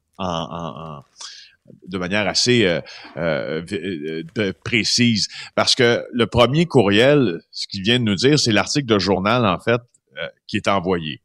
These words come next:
Le, le deuxième, là, on, le directeur de cabinet, Martin Koskinen, euh, il envoie un courriel, lui, au ministre de la Santé, à son chef de cabinet.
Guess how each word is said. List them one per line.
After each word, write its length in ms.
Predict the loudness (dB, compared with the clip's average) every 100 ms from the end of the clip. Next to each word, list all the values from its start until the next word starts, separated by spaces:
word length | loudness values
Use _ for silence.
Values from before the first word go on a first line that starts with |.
| -6
Le, 300 | -2 -2 -4
le 160 | -8 -4
deuxième, 640 | 2 2 4 2 2 0 -6 -14 -20 -12 2
là, 200 | 6 6
on, 380 | 6 0 -4 -10
le 200 | -14 -8
directeur 440 | -4 0 2 2
de 80 | 0
cabinet, 580 | -2 -2 -2 0 0 -2 _ -20 -20 -10
Martin 320 | -6 -2 0
Koskinen, 680 | 2 2 2 -2 0 0 0 -2 -6 _ _ _ _ -6
euh, 320 | 0 0 0 -4
il 300 | -2 0 2
envoie 520 | 2 2 2 2 2
un 80 | 2
courriel, 420 | 0 0 4 4
lui, 380 | 2 0 0 -2 -4
au 100 | -2
ministre 300 | 2 2 2
de 60 |
la 60 | 0
Santé, 420 | 0 -2 -2 0
à 80 | 0
son 180 | -2 -4
chef 240 | 0 -2
de 120 | -2
cabinet. 580 | -6 -6 -8 -4 0 0